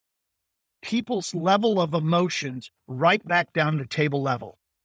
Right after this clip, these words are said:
And if you could get somebody to bust out laughing, or you can get somebody to kind of breathe and relax through this, their ability to be able to receive and retain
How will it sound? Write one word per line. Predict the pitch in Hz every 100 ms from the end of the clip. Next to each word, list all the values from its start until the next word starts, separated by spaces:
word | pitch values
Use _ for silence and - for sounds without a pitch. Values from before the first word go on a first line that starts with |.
| _ _ -
And | 180
if | 175
you | 165 147
could | 170 180
get | 190 196
somebody | - 196 180 175 180
to | 135
bust | 120 156 -
out | 151 139 -
laughing, | 160 151 170 180 - 180 190 190 _ _ _ -
or | 175
you | 165 160
can | 170 147
get | 190 -
somebody | - 185 180 160
to | 143
kind | 143 - 180 170
of | 123
breathe | 135 160 170 180 160
and | 151
relax | 139 135 131 131 151 160 - - -
through | 156 175 165
this, | 170 185 - _ _ _ _ _ _ _
their | - 127 190 226 220
ability | 190 147 - 190 202 147 135 135
to | - 147
be | 135 160
able | 165 170
to | - 143
receive | 147 139 - 185 185 190 175 -
and | 175 147
retain | 143 - - - 180 175 139 131 131